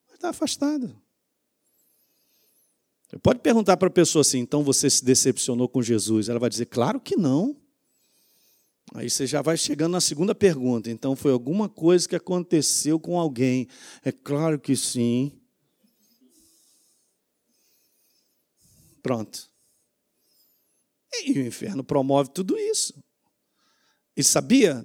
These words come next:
Tá no livro de Tessalonicenses dizendo que antes que a vinda do Senhor chegue, obviamente, duas coisas acontecerão. Uma delas é a apostasia da igreja. E a segunda é a revelação do filho da iniquidade.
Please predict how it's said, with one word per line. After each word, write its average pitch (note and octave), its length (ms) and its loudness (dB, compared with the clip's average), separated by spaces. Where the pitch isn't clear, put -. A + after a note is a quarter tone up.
Tá D3+ 140 0
no E3 100 2
livro F#3+ 180 2
de F3 120 -4
Tessalonicenses F#3+ 960 2
dizendo E3 460 0
que F3 140 4
antes C4+ 280 2
que - 80 -2
a - 80 0
vinda F#3 480 2
do D#3+ 140 0
Senhor A#2 560 -2
chegue, A#2+ 580 -4
obviamente, A#2+ 760 -2
duas F#3 340 4
coisas G#3+ 240 4
acontecerão. D3+ 720 -2
Uma G3+ 240 10
delas G3 640 8
é C#3 100 2
a B2+ 140 2
apostasia D3 880 8
da F4+ 100 4
igreja. A#3 480 2
E A#2+ 100 2
a C3+ 60 6
segunda E3+ 540 4
é - 20 12
a E3 60 6
revelação E3 640 6
do A#3+ 100 2
filho D#3 240 -4
da C3+ 80 2
iniquidade. G#3 720 -2